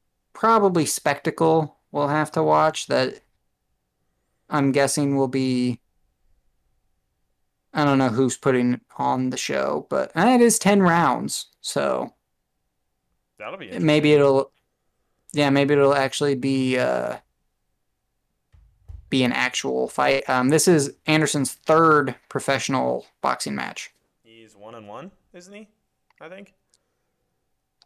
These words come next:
Speaker 1: Uh, yes, he had a first round T K O loss to Osmar Luis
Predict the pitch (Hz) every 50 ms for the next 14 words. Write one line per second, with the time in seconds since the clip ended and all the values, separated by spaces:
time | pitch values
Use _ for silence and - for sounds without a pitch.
0 | _ _ _ _ _ _ _ _ - 160 147 143 139 135 127 135 143 139 131 -
1 | - - - - - - 135 139 143 143 147 143 143 139 131 131 127 - - 165
2 | 170 - - 170 165 160 156 - 175 160 - 160 160 156 156 156 156 151 147 156
3 | 151 147 - - 147 139 135 131 131 127 - - _ - - 151 156 170 160 160
4 | 170 170 170 170 170 165 165 165 151 135 147 143 143 147 151 147 - - - -